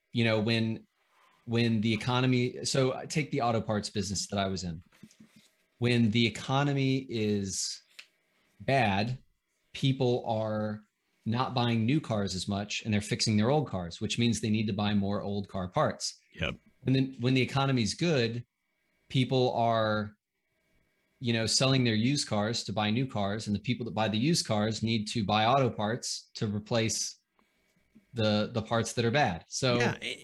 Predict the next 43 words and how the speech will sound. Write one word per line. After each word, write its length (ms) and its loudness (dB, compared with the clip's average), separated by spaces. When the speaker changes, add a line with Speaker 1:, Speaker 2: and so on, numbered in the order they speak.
Speaker 2:
and, 160 -10
and 120 0
let 100 4
me 100 2
jump 280 4
in 120 4
there. 220 -4
I 120 0
know 200 2
that 260 0
business 380 2
because 320 0
I 80 2
used 300 -2
to 100 2
sell 540 2
starters 540 2
and 100 4
alternators 640 2
and 160 0
component 540 0
parts 540 -4
to 160 2
rebuilders 840 2
who 120 2
years 460 4
ago, 480 2
instead 380 2
of 100 -2
going 360 4
to, 300 4
people 360 0
would 180 0
go, 340 4
instead 340 0
of 80 0
going 280 2
to 80 2
Napa 600 2
and 120 -4
things 240 -4
like 220 -8
that, 320 2